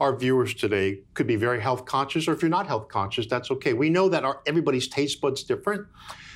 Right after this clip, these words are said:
And before we started filming this, uh, Doctor Jochner and I were talking about his son,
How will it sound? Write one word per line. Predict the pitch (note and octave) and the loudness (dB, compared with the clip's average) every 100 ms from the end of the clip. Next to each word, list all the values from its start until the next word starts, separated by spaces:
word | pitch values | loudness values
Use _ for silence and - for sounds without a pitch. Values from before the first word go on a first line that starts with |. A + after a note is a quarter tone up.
| - - | -18 -2
And | B2+ C3 | 0 2
before | C#3 C3+ F3 | 0 2 4
we | D#3+ | 4
started | D#3+ D#3 C3+ - | 2 2 0 0
filming | C#3 B2+ | 0 2
this, | A#2 A2+ - | 0 -2 -2
uh, | - G#2+ G#2 G#2 | 0 2 2 0
Doctor | G#2+ G#2+ G2 | 0 -2 0
Jochner | G#2+ G#2+ | 0 0
and | G2+ | 0
I | G2 F#2+ | 0 0
were | F2+ | 0
talking | A2 F#2+ - | 0 -2 -2
about | F#2 F#2+ | -4 -2
his | F2 F2 | -2 -4
son, | - F3+ C3 G#2+ | 0 0 0 -2